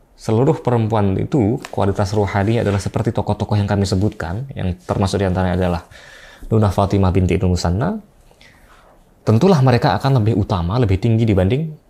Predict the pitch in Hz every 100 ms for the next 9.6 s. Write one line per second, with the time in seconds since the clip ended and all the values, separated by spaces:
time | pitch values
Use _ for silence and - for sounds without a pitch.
0 | _ _ - 95 - - - 92 92 87
1 | 110 85 85 113 - _ _ _ _ -
2 | - - _ - 113 113 - 101 131 165
3 | 143 127 151 - 110 - 165 156 139 135
4 | 107 98 90 87 87 98 _ _ _ _
5 | _ _ 101 98 92 101 92 135 147 139
6 | 139 - - 139 - 123 117 104 95 90
7 | 82 85 - - _ _ _ _ - _
8 | _ - 101 92 92 95 110 98 92 -
9 | 135 95 92 135 175 180